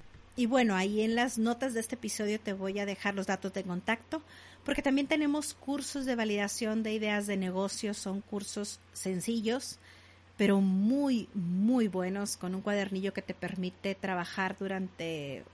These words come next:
un buen tiempo en este curso. El curso es de ciento noventa y nueve pesos, lo damos una vez al mes. El de este mes es el día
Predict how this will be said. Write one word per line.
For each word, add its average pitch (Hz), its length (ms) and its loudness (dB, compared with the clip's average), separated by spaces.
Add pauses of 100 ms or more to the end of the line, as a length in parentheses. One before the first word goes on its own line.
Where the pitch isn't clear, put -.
(120)
un 196 200 -2
buen 196 220 0
tiempo 185 680 -2
en 175 240 -4
este 175 240 -4
curso. 180 360 -4
El 190 100 -6
curso 175 420 -6
es 180 120 -2
de 185 80 -2
ciento 180 380 -2
noventa 175 280 -4
y - 20 -4
nueve 175 200 -2
pesos, 175 420 -4
lo 190 100 0
damos 180 460 -2 (380)
una 226 240 8
vez 214 200 4
al 175 180 4
mes. 240 440 2
El 185 180 0
de 185 140 2
este 196 260 0
mes 202 300 2
es - 140 -6
el 208 160 -2
día 196 560 2